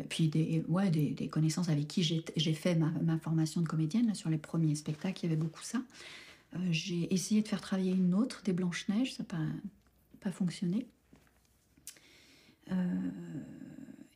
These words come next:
et sur le, l'avant-dernier spectacle, là, sur les migrants, qui s'appelait À la limite, là, j'ai voulu fonctionner complètement différemment.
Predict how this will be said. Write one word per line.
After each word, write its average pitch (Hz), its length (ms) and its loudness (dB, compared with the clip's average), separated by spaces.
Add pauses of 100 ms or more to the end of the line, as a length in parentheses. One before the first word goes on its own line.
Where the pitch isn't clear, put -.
et 185 220 4
sur 180 200 0
le, 170 100 2 (200)
l'avant-dernier 208 500 6
spectacle, 233 460 0
là, 208 80 4
sur 185 160 0
les 180 120 2
migrants, 180 380 2
qui - 80 -4
s'appelait 175 300 -4
À 170 80 0
la 175 100 2
limite, 190 560 0
là, 202 100 2
j'ai 208 160 0
voulu 175 220 -2
fonctionner 180 400 0
complètement 196 500 0
différemment. 185 640 0